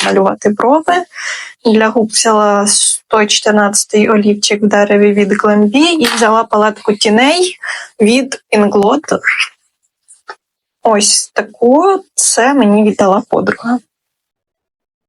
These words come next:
Тут два матових відтіночка і сяючий.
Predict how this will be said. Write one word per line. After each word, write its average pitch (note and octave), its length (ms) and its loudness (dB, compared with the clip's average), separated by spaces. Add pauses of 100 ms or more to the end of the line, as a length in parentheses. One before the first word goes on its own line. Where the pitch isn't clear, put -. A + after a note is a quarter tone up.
(560)
Тут A3 240 0
два A#3 220 0
матових D4+ 580 0
відтіночка A#3+ 680 0
і D#4 160 0
сяючий. - 720 -2